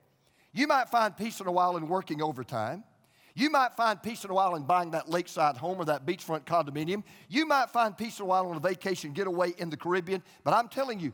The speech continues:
that peace won't last. It will wear off. There's only one kind of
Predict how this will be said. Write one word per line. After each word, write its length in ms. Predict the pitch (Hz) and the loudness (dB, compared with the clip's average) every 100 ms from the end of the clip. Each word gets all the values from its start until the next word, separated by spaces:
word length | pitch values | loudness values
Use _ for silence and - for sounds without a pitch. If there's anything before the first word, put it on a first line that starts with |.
| - | -4
that 240 | 175 254 - | 0 0 0
peace 260 | 311 370 | -6 -4
won't 180 | 262 247 | -6 -4
last. 560 | 233 247 233 - - - _ _ _ _ | -2 -2 -4 -10 -16 -20 _ _ _ _
It 120 | 277 | -2
will 160 | 285 247 | 0 -2
wear 220 | 240 220 | 0 2
off. 340 | 220 160 78 - _ _ _ _ | 2 0 -4 -14 _ _ _ _
There's 220 | 208 262 269 | 0 0 0
only 220 | 247 190 | 0 -2
one 320 | 165 277 277 | 2 0 0
kind 480 | - 269 233 180 170 175 | 0 2 4 2 0 -2
of 180 | 156 | -2